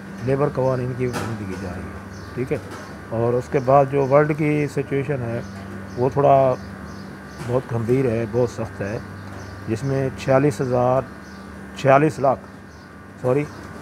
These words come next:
छियालीस लाख छब्बीस हज़ार छः सौ बत्तीस है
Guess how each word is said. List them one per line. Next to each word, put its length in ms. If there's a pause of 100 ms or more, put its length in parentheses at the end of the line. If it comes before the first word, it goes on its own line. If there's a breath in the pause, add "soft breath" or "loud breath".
(120)
छियालीस 340
लाख 400
छब्बीस 340
हज़ार 340
छः 100
सौ 160
बत्तीस 420
है 200